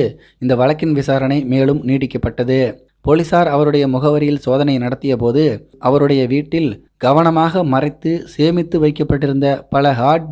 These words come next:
டிரைவ்கள் மற்றும் புகைப்படங்கள் கிடைத்தன. அதனை முழுவதுமாக ஆராய்ச்சி செய்ததில் தற்போது மேலும் சில தகவல்கள் வெளியாகியுள்ளன. அவர் வேலை செய்து வந்த மருத்துவமனை பிணவறைகளில் நூத்தி ஒரு பெண் பிணங்களை பாலியல் வன்கொடுமை செய்திருக்கிறார்.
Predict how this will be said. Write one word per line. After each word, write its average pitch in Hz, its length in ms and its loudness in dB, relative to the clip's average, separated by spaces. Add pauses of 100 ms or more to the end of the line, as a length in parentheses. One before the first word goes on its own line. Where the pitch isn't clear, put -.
டிரைவ்கள் 139 460 0
மற்றும் 123 380 -4
புகைப்படங்கள் 139 680 0
கிடைத்தன. 127 380 -4 (640)
அதனை 156 300 2
முழுவதுமாக 156 680 2
ஆராய்ச்சி 151 440 0
செய்ததில் 135 520 -2 (320)
தற்போது 135 400 0
மேலும் 160 360 2
சில 147 220 0
தகவல்கள் 127 420 0 (140)
வெளியாகியுள்ளன. 123 680 0 (400)
அவர் 156 280 2
வேலை 156 300 4
செய்து 160 340 0
வந்த 151 200 0
மருத்துவமனை 147 640 0 (140)
பிணவறைகளில் 135 640 0 (340)
நூத்தி 180 320 0
ஒரு 170 240 2 (140)
பெண் 170 240 0
பிணங்களை 147 460 0 (500)
பாலியல் 160 400 2
வன்கொடுமை 139 420 0 (160)
செய்திருக்கிறார். 127 680 -2